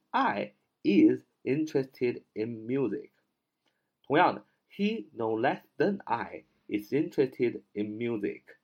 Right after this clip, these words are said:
所以一般啊，在使用并列连词的时候，比如说 as well as，比如说 no less than，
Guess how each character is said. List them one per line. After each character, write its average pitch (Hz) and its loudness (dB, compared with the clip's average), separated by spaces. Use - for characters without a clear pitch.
所 131 -2
以 120 -2
一 160 2
般 160 2
啊， - -4
在 107 -2
使 - -14
用 95 -6
并 180 0
列 101 0
连 85 -10
词 - -16
的 - -10
时 - -14
候， - -16
比 95 -8
如 85 -6
说 85 -4
as 95 -2
well 101 2
as， 92 0
比 104 -8
如 101 -2
说 101 -4
no 107 2
less 107 0
than， 160 2